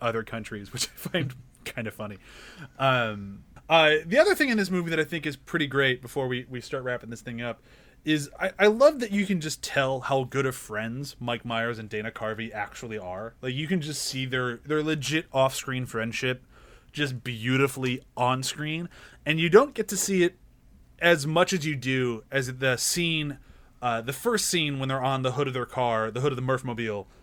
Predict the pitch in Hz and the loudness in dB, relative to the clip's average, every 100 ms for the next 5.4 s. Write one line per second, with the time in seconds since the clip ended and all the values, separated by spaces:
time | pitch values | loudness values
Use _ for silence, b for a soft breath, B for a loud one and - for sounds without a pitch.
0 | b - 117 113 107 113 107 104 101 - | b -8 -4 -4 -6 -6 -6 -6 -10 -12
1 | 123 - 123 127 147 139 139 143 156 165 | -10 -6 -4 -4 0 0 2 0 -2 -6
2 | b b b b b - - b b b | b b b b b -20 -20 b b b
3 | b - - 196 226 226 196 160 160 - | b -6 4 6 8 6 2 2 0 0
4 | 151 143 135 117 - 107 131 165 - 139 | -4 -4 -4 -6 -2 -2 0 -4 4 6
5 | 151 170 190 185 | 6 4 4 2